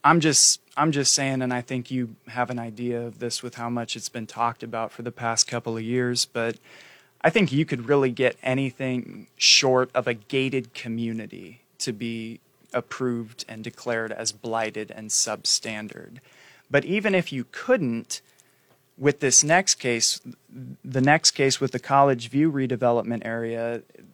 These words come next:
there shows another method that you could still get tif funding. With this area, the mapping that was chosen for it and that was approved by the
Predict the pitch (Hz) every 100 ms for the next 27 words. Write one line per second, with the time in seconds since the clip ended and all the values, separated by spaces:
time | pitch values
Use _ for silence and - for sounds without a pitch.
0 | - - _ _ _ _ _ _ _ _
1 | _ 123 127 120 - 139 135 - 123 120
2 | 131 147 143 135 127 123 131 _ _ 127
3 | 127 123 - 120 120 107 117 117 120 123
4 | 104 - - 127 123 120 117 - 123 117
5 | - - - 123 - - 156 156 113 73
6 | 78 - _ _ _ _ _ _ _ _
7 | _ _ _ _ _ 123 135 - 180 208
8 | - 139 135 131 127 127 127 151 - -
9 | _ 127 127 123 127 147 180 - 147 131
10 | 123 127 123 127 135 127 - 147 156 147
11 | 139 123 - 117 113 117 131 - _ _
12 | - 120 120 113 120 120 - - 127 127
13 | 135 131 139